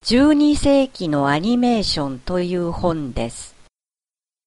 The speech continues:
高畑監督はこの本の中で、日本のアニメのルーツは十二世紀の京都にあると言っています。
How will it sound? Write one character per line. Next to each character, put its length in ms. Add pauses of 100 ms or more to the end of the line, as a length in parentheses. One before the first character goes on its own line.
(440)
高 320
畑 420
監 280
督 340
は 260
こ 200
の 240
本 400
の 140
中 420
で、 200 (920)
日 200
本 380
の 240
ア 100
ニ 200
メ 200
の 220
ル 240
ー 80
ツ 220
は 280 (540)
十 380
二 200
世 360
紀 200
の 220
京 380
都 200
に 180
あ 120
る 220
と 140
言 100
っ 20
て 340
い 180
ま 180
す。 260